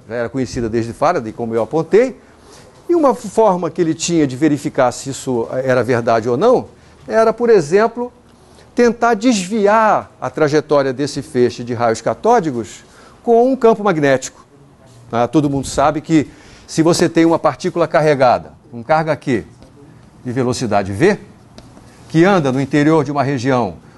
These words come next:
onde aparece um cam-, onde tem um campo magnético B, e eu tô desenhando aqui uma possibilidade, essa partícula vai sofrer a ação de uma força magnética.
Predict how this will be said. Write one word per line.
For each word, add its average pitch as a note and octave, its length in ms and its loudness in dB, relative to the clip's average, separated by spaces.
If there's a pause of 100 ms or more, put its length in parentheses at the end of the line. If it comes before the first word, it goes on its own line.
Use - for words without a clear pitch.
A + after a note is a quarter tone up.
(140)
onde B2 160 -2
aparece B2+ 440 0
um B2+ 80 -4
cam-, C#3 240 -2
onde B2 180 -4
tem D#3+ 140 2
um C#3 80 0
campo D3 260 -4
magnético A#2+ 520 -2
B, G#3 240 2 (180)
e - 40 -8
eu D#3+ 80 -6
tô E3+ 100 -2
desenhando C3+ 460 2
aqui A#2 220 -2
uma A#2+ 160 0
possibilidade, A#2 760 -2 (640)
essa F#3+ 220 0
partícula G#3 400 0
vai A3 120 2
sofrer G#3+ 380 2
a G#3+ 60 4
ação F#3+ 320 0
de F#3+ 80 -6
uma G3 140 -4
força F3+ 280 0
magnética. F#3+ 500 0